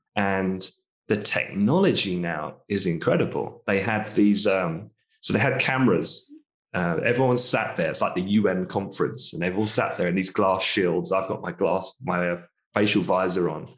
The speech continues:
and there's a camera above my head as the deliverer at the front. And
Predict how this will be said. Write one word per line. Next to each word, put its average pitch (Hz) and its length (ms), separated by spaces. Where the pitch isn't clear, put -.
and 101 120
there's 107 100
a 127 60
camera 123 440
above 101 300
my 107 220
head 82 320
as - 140
the 95 100
deliverer 101 320
at - 80
the - 120
front. 80 300
And 95 400